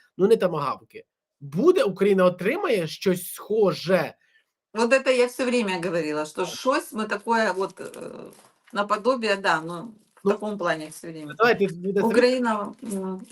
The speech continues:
Speaker 2: получит что-то похожее на томагавки. Украина получит что-то похожее на томагавки. Мгм.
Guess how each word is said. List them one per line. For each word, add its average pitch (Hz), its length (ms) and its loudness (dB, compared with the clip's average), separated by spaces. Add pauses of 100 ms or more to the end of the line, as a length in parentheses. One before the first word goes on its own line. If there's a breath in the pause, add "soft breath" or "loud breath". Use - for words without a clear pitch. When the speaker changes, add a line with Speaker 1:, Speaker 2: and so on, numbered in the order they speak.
Speaker 2:
получит 208 420 0
что-то 202 300 -8
похожее 190 500 -8
на 180 160 -10
томагавки. 175 680 -14 (1700 soft breath)
Украина 202 440 -8
получит 226 400 -8
что-то 202 320 -12
похожее 202 580 -10
на 190 160 -10 (120)
томагавки. 190 720 -12 (3250)
Мгм. 220 460 0